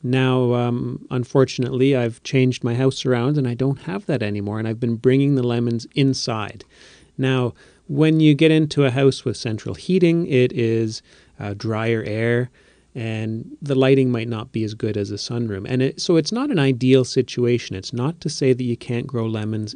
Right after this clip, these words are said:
in, indoors, but the best luck I've had is with an unheated sunroom.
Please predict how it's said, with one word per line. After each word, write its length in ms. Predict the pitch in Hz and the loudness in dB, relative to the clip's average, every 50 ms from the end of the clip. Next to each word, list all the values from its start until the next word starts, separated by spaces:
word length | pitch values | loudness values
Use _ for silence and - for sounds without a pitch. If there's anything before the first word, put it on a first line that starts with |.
| - - | -10 -6
in, 360 | 117 113 120 127 127 127 - _ _ - | -4 -2 -2 -2 -2 -4 -6 _ _ -4
indoors, 640 | - 123 127 147 147 143 143 147 170 208 240 - - _ _ - | 0 2 4 6 6 6 4 4 2 0 -2 -4 -8 _ _ -4
but 240 | - 143 131 131 - - _ _ _ - | -2 0 0 0 -2 -6 _ _ _ -10
the 80 | - 127 - _ _ - | -10 -10 -10 _ _ -6
best 440 | 185 185 175 - - - - - | -4 -4 -4 -4 -6 -10 -8 -6
luck 300 | 139 127 123 120 - - | -4 -2 -2 -4 -4 -6
I've 160 | 135 123 120 - | -8 -8 -8 -8
had 400 | - 127 123 120 117 117 - - | -8 -8 -6 -6 -6 -6 -8 -6
is 180 | 123 117 117 - | -8 -8 -6 -4
with 220 | 120 110 - - | -4 -6 -6 -6
an 80 | 123 117 | -6 -6
unheated 480 | 113 117 107 107 107 110 110 110 110 | -6 -6 -6 -6 -6 -6 -6 -6 -8
sunroom. 480 | - - - 98 95 92 92 98 104 | -10 -12 -10 -10 -10 -10 -10 -12 -14